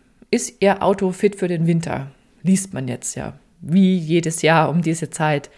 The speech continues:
zuhauf. Und denk an deine Klamotten oder an deine Schuhe. Auch da fangen wir dann früher oder später an, da umzusortieren, ne? Das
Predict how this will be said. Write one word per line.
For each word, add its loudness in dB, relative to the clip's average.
zuhauf. 0
Und 2
denk 4
an 4
deine 6
Klamotten 4
oder 4
an 2
deine 6
Schuhe. 2
Auch 2
da 4
fangen 2
wir 2
dann 4
früher 2
oder 4
später 0
an, 2
da -2
umzusortieren, 0
ne? 2
Das -6